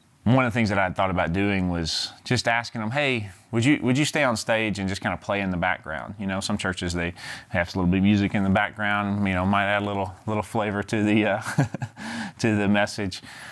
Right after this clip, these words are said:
But, uh, one of the things about any one of those guys if I ask them to do that, they may have a little bit of the awkwardness of like, "Oh, the rest of the worship team's leaving, uh, and so I'm gonna stay up here." <laughs> Um,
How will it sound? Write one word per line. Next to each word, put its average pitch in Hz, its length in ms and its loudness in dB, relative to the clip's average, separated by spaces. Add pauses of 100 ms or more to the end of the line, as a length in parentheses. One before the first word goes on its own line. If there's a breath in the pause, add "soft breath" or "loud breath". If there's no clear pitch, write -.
(180 loud breath)
But, 104 300 4
uh, 98 460 0
one 131 180 4
of 160 80 4
the 135 80 0
things 120 220 0
about 104 260 2
any 131 220 -2
one 135 180 0
of 120 80 0
those 98 220 -2
guys 90 580 -2 (1080 loud breath)
if 95 160 0
I 123 140 2
ask 143 240 -2
them 131 140 -2
to 107 80 2
do 107 220 2
that, 90 280 2
they 113 100 0
may 117 140 2
have 110 200 2
a 95 60 -4
little 104 160 0
bit 104 140 0
of 95 80 -2
the 95 120 2
awkwardness 98 500 -2
of 90 80 -4
like, 87 240 -2
"Oh, 95 200 0
the 85 80 -4
rest 87 200 -6
of 85 40 -4
the 85 60 -2
worship 90 260 -6
team's 85 280 -4
leaving, 87 400 0 (360 loud breath)
uh, 85 340 2
and 87 180 0
so 90 100 -2
I'm 87 100 2
gonna 98 160 0
stay 92 240 -2
up 104 160 -2
here." 104 340 0
<laughs> - 200 -16
Um, 95 400 0